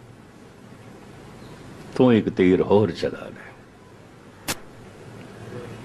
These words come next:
ਹਰੀ ਚੰਦ ਹੁਣ ਸੋਚਦਾ, "ਦੋ ਤੀਰ ਮੇਰੇ ਖਤਾ ਚਲੇ ਗਏ ਤੇ ਤੀਸਰਾ ਥੋੜੀ ਖਤਾ ਜਾਣਾ ਹੈ।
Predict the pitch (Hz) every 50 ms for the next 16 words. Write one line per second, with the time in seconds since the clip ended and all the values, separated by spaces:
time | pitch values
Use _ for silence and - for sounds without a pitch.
0 | - - - - - - - - - - - - - - - - - - - -
1 | - - - - - - - 107 123 127 147 185 196 175 160 165 170 175 165 165
2 | 123 120 120 117 107 92 - - 104 107 110 104 131 123 131 139 143 131 104 104
3 | 101 104 120 127 123 - 120 123 131 127 123 113 107 107 107 120 110 95 - 98
4 | 87 92 87 101 120 113 110 107 113 117 113 110 120 113 98 98 90 - 98 92
5 | 85 113 110 113 101 87 - 90 92 104 131 117 98 98 87 90 85 80 76 80
6 | 73 71 73 71 73 80